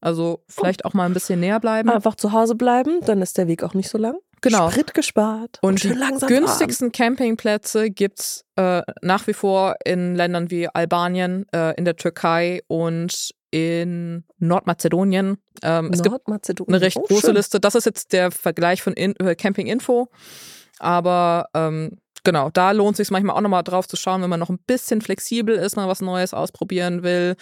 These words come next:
Speaker 1: zu gucken, wo ist Camping denn besonders günstig und wie sieht's eigentlich mit den Lebenshaltungskosten aus.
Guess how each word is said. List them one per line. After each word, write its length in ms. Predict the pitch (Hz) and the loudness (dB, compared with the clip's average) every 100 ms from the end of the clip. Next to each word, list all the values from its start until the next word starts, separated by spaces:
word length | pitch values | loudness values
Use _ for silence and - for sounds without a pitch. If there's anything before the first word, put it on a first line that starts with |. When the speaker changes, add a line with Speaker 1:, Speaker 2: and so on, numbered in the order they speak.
| - - - | -14 -20 -16
Speaker 1:
zu 120 | - - | -14 -2
gucken, 460 | 214 - 185 170 | -2 0 -4 0
wo 160 | 196 202 | 2 2
ist 180 | - - | 0 0
Camping 400 | 202 208 208 190 | 2 2 0 0
denn 120 | 180 | -2
besonders 420 | 165 175 160 165 | -2 -4 -4 -4
günstig 720 | - 254 - - 208 202 - - | 0 0 -2 0 0 0 -4 -4
und 340 | 180 180 - - | -2 -4 -8 -8
wie 100 | 185 | -6
sieht's 240 | 180 175 - | -4 -6 -4
eigentlich 180 | 156 170 | -6 -4
mit 100 | 170 | -4
den 100 | 165 | -4
Lebenshaltungskosten 880 | 160 165 156 156 160 - 143 - - | -4 -6 -8 -8 -10 -8 -8 -8 -4
aus. 320 | 196 202 | -2 -2